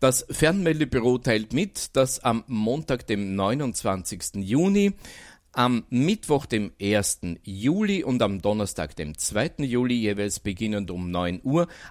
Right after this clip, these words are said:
Amateurfunkprüfungen stattfinden. Diese Prüfungen sind öffentlich.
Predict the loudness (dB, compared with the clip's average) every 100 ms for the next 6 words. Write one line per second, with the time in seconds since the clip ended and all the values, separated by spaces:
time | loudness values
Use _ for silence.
0 | -6 -2 -2 0 0 2 -2 -4 -4 -4
1 | -4 -4 -4 -4 -6 -6 -6 -4 0 0
2 | 0 -4 -8 -10 -14 -2 0 0 2 2
3 | 2 2 0 0 0 -4 -2 -2 -4 -4
4 | -2 0 0 0 -2 -4 -8